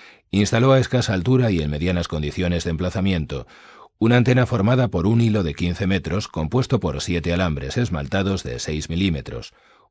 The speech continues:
unido a otros quince metros de bajada y entrada a los aparatos,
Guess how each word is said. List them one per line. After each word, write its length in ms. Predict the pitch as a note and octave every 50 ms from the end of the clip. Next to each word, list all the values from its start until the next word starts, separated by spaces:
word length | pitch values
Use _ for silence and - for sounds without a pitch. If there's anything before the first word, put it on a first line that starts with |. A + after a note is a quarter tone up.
| _
unido 380 | - G2 G#2+ B2 C3 C3 A#2+ A2+
a 60 | F#2
otros 320 | E2 D#2+ - D2 D2 C#2+ -
quince 260 | - C3 B2 - G#2+
metros 320 | G2+ G#2+ F2 F#2 F#2+ F#2
de 80 | - D#2+
bajada 500 | C2+ C#2+ - - A2+ F#2 E2+ G2 G#2 F#2
y 120 | D#2 C2+ C2
entrada 480 | B1+ B1 - E2+ F2 D#2+ C#2+ C2+ C2
a 60 | C2
los 160 | C2 C2 - F#2
aparatos, 580 | E2+ D#2+ F2 F#2 F#2 E2+ - D#2 D2 - -